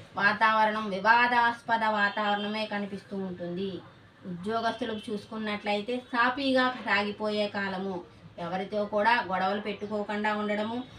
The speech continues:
ఇబ్బంది పడే వాతావరణమే ఎక్కువగా ఉంటుంది కాబట్టి చాలా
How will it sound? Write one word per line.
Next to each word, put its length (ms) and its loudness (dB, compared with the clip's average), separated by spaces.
ఇబ్బంది 420 0
పడే 240 4
వాతావరణమే 760 4
ఎక్కువగా 400 -2
ఉంటుంది 400 -4
కాబట్టి 500 -2
చాలా 460 4